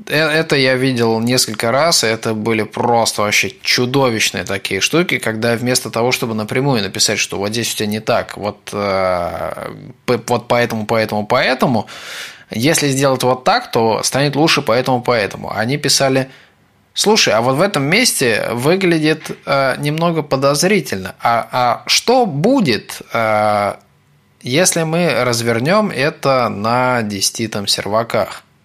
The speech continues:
Хотя человек уже знает ответ, что будет, и всё такое. Он типа, «Ну, типа, ты догадайся сам». И вот, э, эти штуки, э, когда догада-, когда у них особо ещё и таланта к тому, чтобы задать вот эти вот правильные,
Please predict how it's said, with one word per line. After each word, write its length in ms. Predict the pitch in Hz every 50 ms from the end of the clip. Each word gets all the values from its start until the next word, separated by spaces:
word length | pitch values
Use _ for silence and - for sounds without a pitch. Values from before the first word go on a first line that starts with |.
| _ _ _
Хотя 460 | - - 107 - - 151 170 170 143
человек 320 | - - - 123 147 143
уже 160 | - 120 113 107
знает 320 | - - 139 127 110 -
ответ, 260 | 113 - - - 98
что 200 | - - - -
будет, 480 | 101 104 123 160 190 190 160 127 107 -
и 20 |
всё 180 | 98 - - -
такое. 300 | - - - - 175 160
Он 80 | 123 107
типа, 200 | - 143 147 156 160 - - - - -
«Ну, 100 | 277 294
типа, 220 | - 320 269 - 220
ты 120 | 214 214
догадайся 540 | 202 185 165 175 196 208 233 190 - - 131
сам». 420 | - - 180 156 117 98 82 - - _ _ _ _ -
И 100 | 113 117
вот, 340 | 120 135 147 143 143 - 147
э, 460 | 135 127 113 120 139 139 139 135 123 139
эти 200 | 175 214 214 190
штуки, 400 | 147 - - 233 285 254 - 202 180 165
э, 800 | 143 131 110 117 123 123 123 123 123 123 120 120 117 117 113 131
когда 300 | 127 120 120 127 127 127
догада-, 500 | 120 117 117 123 127 135 135 120 - 120
когда 600 | - 131 135 147 143 143 135 131 131 127 120 120
у 40 | 131
них 180 | 139 143 131 -
особо 720 | 135 127 - 143 135 131 123 120 117 113 113 113 110 107
ещё 220 | 110 107 - - 123
и 480 | 113 113 107 104 104 101 98 95 95
таланта 500 | 95 - - 120 131 143 139 123 113 104
к 60 | 104
тому, 240 | - - 113 117 113
чтобы 280 | 110 - - 104 98 104
задать 320 | 104 110 110 113 110 107
вот 140 | 107 104 98
эти 140 | 104 104 104
вот 120 | 101 101
правильные, 540 | - 120 123 117 110 107 104 101 101 98 101